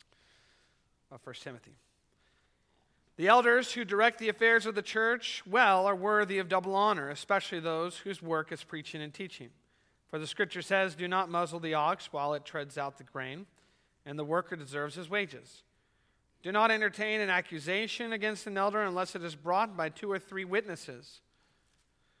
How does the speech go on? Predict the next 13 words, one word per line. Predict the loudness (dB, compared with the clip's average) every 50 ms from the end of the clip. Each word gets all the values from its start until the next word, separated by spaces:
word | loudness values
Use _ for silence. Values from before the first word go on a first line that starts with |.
| _ _ _ _ _ _
Those | -6 0 2 4 6 6 6 4 2
who | -4 -8
sin | -8 -4 -2 0 0 0 0 0
are | -2 -4
to | -4
be | -4 -4 -4
rebuked | -4 -4 -4 -8 -12 -12 -12 -14 -18 -14
publicly | -4 -4 -2 -2 -2 -8 -8 -10 -10 -10 -10
so | -12 -12 -12 -14
that | -14 -16 -18 -14
others | -12 -10 -8 -8 -8 -8 -10 -12
may | -12 -14 -14
take | -16 -14 -16 -16 -16 -16